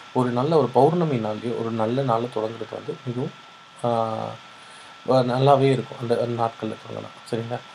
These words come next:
So, ஒரு பௌர்ணமி ஆரம்பிச்சிங்கன்னு வச்சுக்கோங்களேன், அடுத்த அமாவாசை வர வரைக்கும் வந்து பார்த்தீங்கன்னா, இதை செஞ்சுட்டே இருந்தீங்கன்னா, ஆ, தினமும் இது செய்யணும். உங்க கையில அதை எழுதிக்கிட்டே வந்தீங்கன்னா, உங்களுக்கு வந்து வாழ்க்கையில ஒரு நல்ல மாற்றம் ஏற்படும். இது வந்து, ஆ, அனுபவபூர்வமா நிறைய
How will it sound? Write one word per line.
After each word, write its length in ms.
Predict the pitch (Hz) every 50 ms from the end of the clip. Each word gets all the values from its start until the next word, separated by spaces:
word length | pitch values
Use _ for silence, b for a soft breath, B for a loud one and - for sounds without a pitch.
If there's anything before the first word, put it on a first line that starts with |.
| B B B B B B -
So, 240 | - - 156 139 147
ஒரு 140 | 151 139 131
பௌர்ணமி 420 | 131 139 139 151 160 165 156 147
ஆரம்பிச்சிங்கன்னு 680 | 135 127 127 139 143 135 127 120 - 117 113 131 131
வச்சுக்கோங்களேன், 400 | 131 - - 107 104 107 113 113
அடுத்த 240 | 113 117 113 - 120
அமாவாசை 500 | 113 110 127 143 147 147 143 135 - 113
வர 100 | 110 110
வரைக்கும் 340 | 107 107 107 104 131 120 110
வந்து 60 | 104
பார்த்தீங்கன்னா, 360 | - 107 104 107 117 135 131
இதை 140 | 131 113 110 - -
செஞ்சுட்டே 440 | 117 113 117 120 110 - 120 123 120
இருந்தீங்கன்னா, 380 | 110 107 98 98 107 123 139 139 - B B B B B B B B B B B B B - - - 131
ஆ, 320 | 135 131 127 127 127 123
தினமும் 560 | 123 123 135 143 170 185 202 208 202 185 127
இது 180 | 117 - - 110
செய்யணும். 180 | 110 110 107 - -
உங்க 300 | - 120 117 113 - -
கையில 240 | 117 117 120 131 135
அதை 180 | 127 113 110 110
எழுதிக்கிட்டே 400 | 113 110 110 113 110 - 127 127
வந்தீங்கன்னா, 460 | 113 107 110 110 107 104 107 120 151 175 - - - - - - - - - - - - - - _ - - - -
உங்களுக்கு 340 | - 131 127 120 117 117 110
வந்து 180 | 113 135 120 110
வாழ்க்கையில 320 | 113 110 - - 110 117
ஒரு 200 | 110 107 117 135 131
நல்ல 240 | 110 104 110 113
மாற்றம் 320 | 110 101 101 101 - - - -
ஏற்படும். 260 | - - - - - - - - - - - - - - - - - - - -
இது 180 | - 120 123 120
வந்து, 380 | 117 117 123 160 214 240 214 - - - -
ஆ, 360 | 131 127 123 120 117 117 117 117 117 120
அனுபவபூர்வமா 640 | 123 143 143 147 147 139 135 127 120 120 123 151 147
நிறைய 220 | 131 110 113